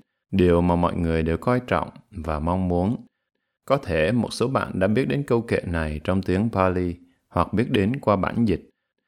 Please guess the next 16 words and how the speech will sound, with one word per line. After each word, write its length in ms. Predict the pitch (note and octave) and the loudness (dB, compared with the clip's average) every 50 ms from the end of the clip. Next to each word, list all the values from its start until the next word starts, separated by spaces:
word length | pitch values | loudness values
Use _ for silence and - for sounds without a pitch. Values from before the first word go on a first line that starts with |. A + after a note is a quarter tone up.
| _ _ _ _ _ _ _ _ _ _ | _ _ _ _ _ _ _ _ _ _
Aroja 800 | - F#2+ F#2 F2+ F2+ G2 G#2 A2 G#2 - B2 A#2 A#2+ B2+ B2+ A2 - | 0 0 2 2 2 0 0 -2 0 0 0 0 2 0 -2 -4 -4
Parama 680 | - F#2+ F2 E2+ E2 F2 F2+ G2 G2+ G#2+ A2 A2+ A2+ - - - | -4 -2 -2 0 0 0 0 0 0 0 -2 -2 -2 -4 -6 -6
Lapa. 540 | F#2+ F2 F2 F#2 - - _ G#2 G#2+ A2 - - _ _ _ _ _ _ _ _ _ _ _ _ | -4 -2 -2 -4 -4 -4 _ -2 -2 -2 -4 -8 _ _ _ _ _ _ _ _ _ _ _ _
Câu 160 | - C3+ C#3 C3+ | 2 2 2 2
kệ 200 | - A2 - - | 0 -2 -2 -2
này 300 | F#2 F2 E2 E2 D#2+ D#2+ | -2 -2 -2 -2 -4 -6
có 180 | - - A2+ C3 | -4 -2 -2 -2
nghĩa 420 | B2 F#2 - - G2+ - - C#3+ | -2 -2 -4 -4 -4 -4 -4 -2
là 180 | B2 G2 D#2 - | -2 -4 -4 -4
sức 200 | - - C3 - | -4 -6 -8 -8
khỏe 400 | - - - - - - G2+ G#2+ - - _ _ | -6 -6 -6 -6 -4 -4 -4 -6 -6 -8 _ _
là 220 | - F2 E2+ E2 | -6 -4 -2 -2
lợi 180 | D#2+ D#2+ D#2+ - - - | -2 -2 -4 -6 -4 -6
ích 200 | B2 - - F#2 | -6 -4 -4 -2
lớn 280 | F2+ E2+ D#2+ F#2 A2+ | 0 0 0 0 0
nhất. 220 | A#2+ C3 D3+ E3+ | 0 0 0 -2